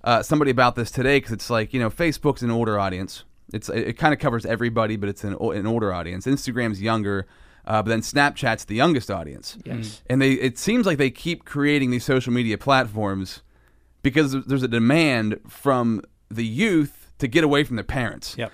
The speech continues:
Speaker 1: It's like, "You guys keep following me, and now parents are on Snapchat. You keep following me to these platforms. You're not supposed to know how to use Snapchat. You're not supposed to <laughs> understand it. It's confusing. That's why it was built like that, so you wouldn't get it."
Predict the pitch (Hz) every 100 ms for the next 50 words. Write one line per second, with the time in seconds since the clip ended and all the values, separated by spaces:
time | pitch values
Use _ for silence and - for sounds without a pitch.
0 | - - 160 147 147 190 170 - 175 -
1 | 208 240 294 208 165 156 156 - - -
2 | - 180 180 180 185 185 165 165 185 175
3 | - 117 117 170 220 - 208 208 202 190
4 | 175 - 190 175 165 151 247 254 185 156
5 | 143 131 113 104 98 - 101 87 123 143
6 | 165 160 - 113 - - - 107 98 -
7 | 107 107 165 143 - 170 - 202 220 135
8 | 120 156 156 143 120 180 165 120 - 104
9 | - 127 147 135 120 214 104